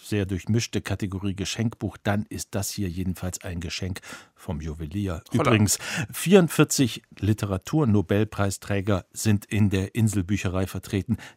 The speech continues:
Speaker 1: Dem Umfeld muss man ja erstmal gewachsen sein.
Speaker 2: Hm, in der Tat. Und ist sie das, diese Autorin, mit ihrer Gastfreundschaft? Ist sie dem gewachsen?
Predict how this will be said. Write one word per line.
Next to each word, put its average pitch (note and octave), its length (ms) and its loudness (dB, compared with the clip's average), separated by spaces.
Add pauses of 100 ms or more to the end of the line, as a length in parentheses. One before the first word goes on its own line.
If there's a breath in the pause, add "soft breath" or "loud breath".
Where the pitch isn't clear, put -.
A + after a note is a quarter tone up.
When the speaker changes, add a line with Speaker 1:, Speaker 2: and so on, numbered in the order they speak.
(120)
Speaker 1:
Dem D3 180 4
Umfeld B2 420 0
muss G#2 240 -2
man G2+ 140 -2
ja F#2+ 100 -2
erstmal E2 360 -10
gewachsen D2+ 440 -10
sein. A#2 240 0
Speaker 2:
Hm, A2 80 -4
in G#2+ 100 -4
der A#2 120 0
Tat. B2+ 300 4
Und D#3 220 0
ist B2 160 -2
sie F3 140 -2
das, D#3+ 280 0
diese D#3+ 240 0
Autorin, D#3+ 500 0
mit E3 140 -2
ihrer C3+ 220 -2
Gastfreundschaft? - 720 -8
Ist C3 100 -6
sie D3+ 80 -2
dem D3+ 140 -6
gewachsen? - 380 -8